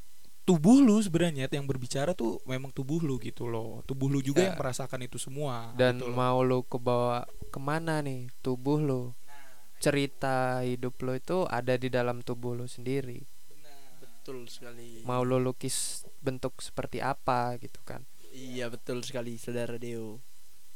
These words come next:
Speaker 3: Tapi sebenarnya kalau misalkan dilihat dari s-, oh iya, dari, dari stigma-stigmanya kan, eh, men-, mereka negatif gara-gara itu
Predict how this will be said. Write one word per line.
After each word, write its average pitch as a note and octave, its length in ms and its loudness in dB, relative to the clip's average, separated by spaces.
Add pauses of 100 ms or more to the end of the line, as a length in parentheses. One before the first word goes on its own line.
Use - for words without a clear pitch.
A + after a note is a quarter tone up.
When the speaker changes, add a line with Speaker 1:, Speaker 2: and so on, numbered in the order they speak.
(1500)
Speaker 3:
Tapi G#3+ 300 -6
sebenarnya F#3+ 400 -4
kalau E3+ 240 -6
misalkan D3+ 480 -6
dilihat C#3 320 -6
dari B2+ 480 -4 (480)
s-, - 240 -8 (800)
oh C#3 80 -2
iya, G#2 160 -2
dari, C3 400 4
dari C#3 240 0
stigma-stigmanya D3 960 -4
kan, G#3+ 120 -4 (600)
eh, C3 480 0
men-, C#3 400 -6
mereka C#3+ 320 0
negatif E3+ 400 0
gara-gara B2+ 400 0
itu D3+ 240 -6